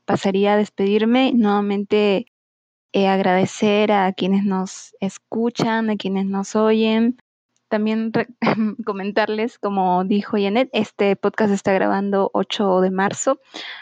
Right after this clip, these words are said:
Día Internacional de la Mujer. Quizás no se, no se emita el mismo día, no se, no se comparte el mismo día, pero sí durante este mes de marzo.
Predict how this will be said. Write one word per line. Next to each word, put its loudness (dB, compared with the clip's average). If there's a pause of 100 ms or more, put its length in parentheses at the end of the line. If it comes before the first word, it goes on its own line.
(100)
Día 0
Internacional -2
de 0
la 0
Mujer. -2 (1040)
Quizás -2
no 0
se, 2
no 0
se -4
emita 0
el -2
mismo 0
día, 2
no 2
se, -2 (140)
no -4
se -4
comparte -4
el 0
mismo 0
día, 0
pero -2
sí 0
durante 2
este -4
mes 0
de 0
marzo. -2